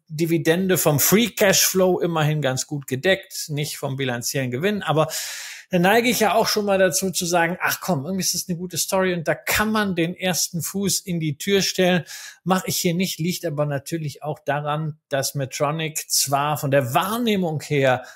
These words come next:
ein U-S-Unternehmen ist, aber de jure ein irisches Unternehmen und, äh, naja, also irische Dividenden, sofern es nicht von Lände kommt, äh, brauche ich jetzt nicht mit den ganzen Anrechnungen und sonst was. Es ist etwas, was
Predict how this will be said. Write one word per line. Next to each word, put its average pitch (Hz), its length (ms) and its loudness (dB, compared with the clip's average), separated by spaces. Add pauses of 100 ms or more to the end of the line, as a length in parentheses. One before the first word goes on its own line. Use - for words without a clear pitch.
(120)
ein 135 180 -4
U-S-Unternehmen 151 920 -2
ist, 147 280 -4
aber 127 460 -2
de 127 160 -6
jure 143 680 0
ein 139 200 -6
irisches 165 540 -2
Unternehmen 143 720 -6
und, 123 440 -12
äh, 123 100 -8
naja, 120 280 -10
also 123 200 -10
irische 151 420 -6
Dividenden, 131 540 -10
sofern 123 320 -8
es 127 100 -12
nicht 131 180 -12
von 120 160 -8
Lände 139 300 -2
kommt, 131 460 -4
äh, 104 120 -8
brauche 117 360 -2
ich 139 100 -12
jetzt 117 220 -8
nicht 135 280 -8
mit 127 140 -14
den 127 160 -8
ganzen 117 300 -8
Anrechnungen 123 560 -10
und 110 120 -18
sonst 143 240 -4
was. - 540 -6
Es 175 180 2
ist 220 160 2
etwas, 180 380 0
was - 400 -4